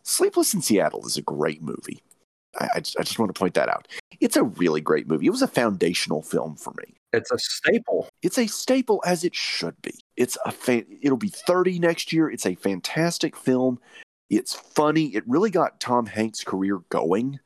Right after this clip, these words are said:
Speaker 1: Like, after he'd had a series of bombs, this was really the thing that set him on a hard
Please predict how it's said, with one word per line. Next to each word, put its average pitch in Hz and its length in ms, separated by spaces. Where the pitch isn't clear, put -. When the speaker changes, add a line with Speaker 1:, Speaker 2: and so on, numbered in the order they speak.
Speaker 1:
Like, 95 340
after 156 320
he'd 113 160
had 120 300
a 90 40
series 101 380
of 82 160
bombs, 87 440
this - 200
was - 180
really 98 200
the 87 120
thing 90 220
that - 200
set 104 340
him 92 240
on 87 260
a 80 140
hard 95 520